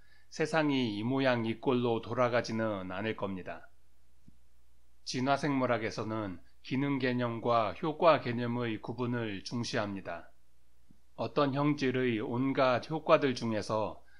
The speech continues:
그 형질이 진화한 이유를 설명해 주는 것이 기능입니다. 성욕은 개체 번식에도 도움이 되고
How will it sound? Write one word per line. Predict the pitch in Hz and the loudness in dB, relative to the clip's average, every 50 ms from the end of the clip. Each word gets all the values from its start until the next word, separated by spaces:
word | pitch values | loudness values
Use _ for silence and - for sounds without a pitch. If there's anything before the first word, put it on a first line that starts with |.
| - - | -18 -12
그 | - - 139 135 | -4 -2 -2 0
형질이 | 127 143 147 156 143 147 135 135 131 117 | 2 2 0 2 2 2 2 4 2 2
진화한 | - - 135 123 123 131 131 135 139 135 131 117 | 0 0 0 2 2 4 6 6 6 6 6 4
이유를 | 110 110 117 123 131 131 131 131 127 120 | 2 2 2 0 0 2 2 2 2 2
설명해 | - - 139 139 147 147 143 143 139 | 0 0 0 2 2 2 4 4 2
주는 | 120 123 117 117 113 | 2 0 -2 -2 0
것이 | - 107 98 - 135 120 117 107 95 90 85 - | 0 -2 0 0 0 0 0 0 -2 -4 -8 -6
기능입니다. | - 123 113 120 117 113 107 101 98 92 90 - 85 - - - - - - - - - - - - - - - - - - - - - - - - - - - | -4 -2 -2 0 0 -2 -2 -2 -4 -4 -6 -6 -8 -8 -10 -16 -18 -18 -18 -18 -18 -18 -18 -18 -18 -18 -18 -18 -18 -16 -16 -16 -16 -16 -16 -16 -16 -16 -16 -12
성욕은 | - - - 165 170 170 156 131 127 139 131 123 110 101 95 | -8 0 0 2 4 4 2 2 2 2 2 2 0 -2 -4
개체 | - - 120 117 - - 156 151 139 | -2 -4 -4 -4 -2 2 4 4 4
번식에도 | 127 123 120 117 139 123 127 120 117 127 120 117 110 101 | 4 2 2 0 0 2 2 2 2 2 2 2 0 0
도움이 | - 117 120 120 117 120 117 104 | -2 -2 -2 0 0 0 0 0
되고 | 110 101 - - 113 107 101 92 90 - | -2 -2 -2 0 0 0 0 -2 -6 -10